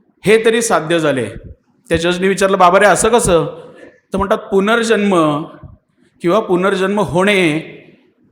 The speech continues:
ही संस्कृती फक्त हिंदू धर्मातच आहे, बाकी कोणी मानत नाही. पंचवीस वर्षाची एक जन्मठेप घेऊन मी गेल्यानंतर पुन्हा पंचवीस वर्ष, म्हणजे मला पुनर्जन्म तुम्ही देताय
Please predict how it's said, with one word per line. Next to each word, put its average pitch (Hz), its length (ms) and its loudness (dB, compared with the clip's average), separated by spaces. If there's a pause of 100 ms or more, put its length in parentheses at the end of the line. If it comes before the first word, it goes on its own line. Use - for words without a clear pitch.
(140)
ही 190 120 -2
संस्कृती 190 540 -4
फक्त 202 200 -4
हिंदू 226 320 0
धर्मातच 240 460 0
आहे, 202 360 -2
बाकी 151 280 -4
कोणी 220 220 0
मानत 214 360 0
नाही. 190 240 0 (440)
पंचवीस 175 460 0
वर्षाची 233 460 -2
एक 254 120 2
जन्मठेप 220 520 0
घेऊन 220 180 0
मी 226 120 -2
गेल्यानंतर 220 540 -2
पुन्हा 202 400 0
पंचवीस 254 440 -2
वर्ष, 226 220 -2
म्हणजे 214 220 -4
मला 214 180 0
पुनर्जन्म 233 560 -2
तुम्ही 247 240 -4
देताय 202 400 0